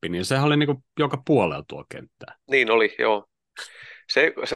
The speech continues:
Speaker 2: katko paljon ja se, tota, puolusti. Tietty, sit saa aina lisäpistejä, kun laittaa puikot joltain. Ja
Speaker 1: <laughs>
Speaker 2: siis, kun se on tosi vahva, mut tossa on just se, että <laughs> nyt on vaan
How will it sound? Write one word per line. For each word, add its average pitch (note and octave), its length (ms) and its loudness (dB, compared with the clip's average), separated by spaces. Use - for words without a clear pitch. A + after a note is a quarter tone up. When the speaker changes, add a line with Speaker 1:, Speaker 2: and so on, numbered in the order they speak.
Speaker 2:
katko - 260 -8
paljon G#2+ 520 0
ja G#2 140 -2
se, G#2 280 -2
tota, G#2+ 320 -8
puolusti. A2+ 560 -2
Tietty, - 480 -6
sit B2+ 220 -4
saa A2 220 -6
aina G#2 200 -4
lisäpistejä, A2 680 -6
kun G#2+ 120 -10
laittaa - 440 -6
puikot A2+ 500 0
joltain. G1+ 560 -2
Ja - 100 -4
Speaker 1:
<laughs> G#2+ 180 0
Speaker 2:
siis, - 300 -8
kun A2 120 -8
se G2+ 60 -6
on G2 140 -6
tosi A2 300 0
vahva, G#2 260 0
mut G2+ 140 -16
tossa - 280 -2
on - 60 -2
just A2 240 -4
se, G#2+ 140 2
että - 240 -6
<laughs> A#2+ 400 -6
nyt C3 100 -4
on - 100 -4
vaan G#2+ 260 2